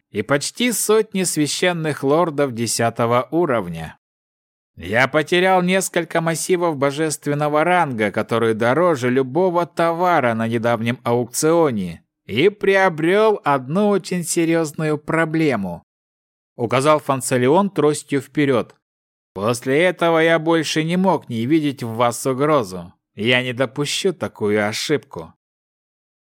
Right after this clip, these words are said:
Ашцила повернула голову в указанном направлении, вновь уставившись на гигантский купол из черного пламени, которым некогда уничтожили столицу эльфийского королевства Тайль.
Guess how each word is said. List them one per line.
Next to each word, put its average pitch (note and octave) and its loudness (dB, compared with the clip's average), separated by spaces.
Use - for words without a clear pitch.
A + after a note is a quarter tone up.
Ашцила D3+ 2
повернула C3+ 0
голову C#3+ 2
в A2+ -2
указанном C3+ -2
направлении, C3+ -2
вновь C3+ -2
уставившись D3+ 0
на B2+ -2
гигантский B2 -2
купол E3+ 0
из C3 -6
черного C#3+ 0
пламени, A#2+ -2
которым B2 0
некогда D3 0
уничтожили D#3 -2
столицу D#3 0
эльфийского D#3 0
королевства A#2 -2
Тайль. G2 -4